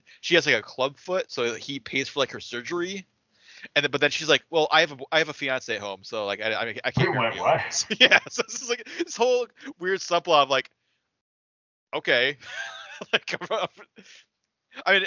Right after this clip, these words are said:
Speaker 1: I guess the whole point is, like, it's like, uh, uh, Humphrey Bogart is, is, like, really wants to, like, get out of, like, the criminal life. Like, this is, like, his, like, one shot to, like, get out, and then it doesn't work
Speaker 2: Well,
Speaker 1: out.
Speaker 2: was she, like, a rich girl or something?
Speaker 1: No, they're,
Speaker 2: Like
Speaker 1: they're, like, they're, like, farmers from Ohio, and they're, like, moving,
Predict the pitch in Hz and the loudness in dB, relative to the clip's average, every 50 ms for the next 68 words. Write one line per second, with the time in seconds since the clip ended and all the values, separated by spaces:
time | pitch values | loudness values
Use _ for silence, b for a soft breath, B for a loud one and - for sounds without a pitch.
0 | 160 - - 196 202 202 - 180 180 - 185 180 170 139 151 151 - 156 - 147 | -2 -4 0 0 0 0 0 -4 -4 -2 0 0 0 0 0 -2 -2 -2 -2 -2
1 | 135 131 - 135 147 _ - 147 - _ _ 151 - - 156 139 160 135 143 135 | -4 -4 -4 -12 -12 _ -10 -12 -12 _ _ -20 -20 -18 -10 -10 -8 -4 -2 -2
2 | 135 131 117 123 127 123 107 123 113 104 - - 135 123 123 110 110 113 110 - | -2 -2 -2 -2 -4 -4 0 -2 -2 -2 -4 -6 -4 -4 -4 -2 -2 -4 -4 -4
3 | - - 120 107 101 _ - 117 104 - 110 107 104 107 104 104 104 101 - - | -8 -2 -2 -2 -2 _ 0 -2 0 2 2 0 0 0 0 -2 -2 -2 -4 -14
4 | _ _ _ _ - - - - 127 113 113 117 117 113 117 117 120 117 - 113 | _ _ _ _ -20 -18 -10 -10 -10 -8 -6 -6 0 2 2 2 2 2 0 -4
5 | 104 87 - - 107 110 98 - 104 - 117 107 95 - 107 104 101 - - 107 | -4 -4 -8 -8 -6 -6 -6 -6 -8 -4 -4 -4 -4 -4 -8 -8 -6 -2 2 4
6 | 101 104 110 - - 127 110 104 - 131 110 101 104 107 113 - 104 95 90 92 | 4 4 4 2 -2 -4 -4 -2 0 0 2 2 2 2 0 -4 -4 -4 -4 -4
7 | 92 92 _ _ _ _ - 147 - 127 117 117 107 104 - 110 104 110 - 165 | -4 -8 _ _ _ _ -16 -10 -8 -6 -6 -6 -6 -2 0 2 4 4 4 4
8 | 135 - 208 220 220 220 202 - - - 190 - - - 98 113 139 - - - | 2 2 0 2 2 2 2 2 2 2 4 4 2 0 -2 -2 -2 -2 -2 -8
9 | - - - - 165 - 370 381 - 370 - - 349 349 349 - 359 349 339 330 | -4 2 4 6 6 6 6 4 0 -4 -2 2 2 2 2 2 -2 -2 -2 4
10 | - 180 - - 156 175 196 - - _ _ - - 175 196 226 233 - - _ | 6 6 6 8 6 4 4 2 -2 _ _ -6 -2 4 4 4 4 2 -2 _
11 | - - 202 220 190 - - - 143 147 156 165 151 147 139 123 - - 139 131 | -6 -2 0 0 0 -2 -6 -2 2 2 2 2 0 -2 -4 -4 -4 -8 -6 -4
12 | 120 107 98 123 123 123 113 107 104 104 101 104 104 104 101 104 113 113 110 113 | -4 -2 2 2 2 4 2 0 0 -2 -2 -2 -2 -2 -4 -4 -8 -10 -10 -10
13 | 107 110 | -10 -12